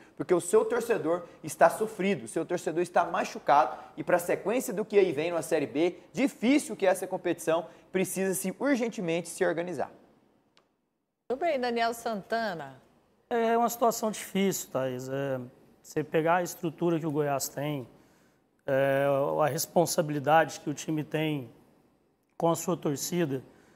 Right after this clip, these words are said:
Speaker 3: que tá insatisfeita, é claro, e que tem cobrado bastante do time pra que ele possa melhorar e pra que ele possa ser melhor cuidado na parte administrativa, é, dá pra se entender uma, uma dispensa dessa, né? Vislumbrando com que possam arrumar a casa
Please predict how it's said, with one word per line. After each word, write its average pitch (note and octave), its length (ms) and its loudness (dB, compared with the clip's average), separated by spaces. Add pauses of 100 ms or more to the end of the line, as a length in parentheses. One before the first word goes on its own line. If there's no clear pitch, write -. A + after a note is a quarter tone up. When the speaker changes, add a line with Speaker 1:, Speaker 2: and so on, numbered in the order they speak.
(280)
Speaker 3:
que E3 60 -4
tá F3+ 160 4
insatisfeita, F3 600 -2
é C#3+ 60 0
claro, D#3+ 340 2
e D3 40 -6
que - 100 -16
tem E3 160 -2
cobrado E3 580 4
bastante C#3+ 500 -2
do C3+ 100 -8
time D3 280 -6
pra C#3 120 -4
que C3+ 120 -6
ele C#3 120 -4
possa C#3+ 340 -4
melhorar C#3+ 600 0 (360)
e D#3 100 -10
pra E3 180 -2
que - 160 -8
ele D#3 140 0
possa D#3+ 300 0
ser - 180 -4
melhor E3 300 2
cuidado D#3 460 4
na D3+ 120 0
parte D3 300 -2
administrativa, C#3 1000 -6 (640)
é, D3 260 4
dá D#3+ 160 6
pra F3 140 -2
se F#3 160 -4
entender F3 580 2
uma, F3 460 2
uma E3 180 0
dispensa E3 560 -2
dessa, B2 380 -4
né? D3 320 -4
Vislumbrando D3+ 720 0
com E3+ 180 -4
que - 80 -14
possam D#3+ 560 0
arrumar D3+ 380 0
a D3+ 60 -2
casa E3+ 500 2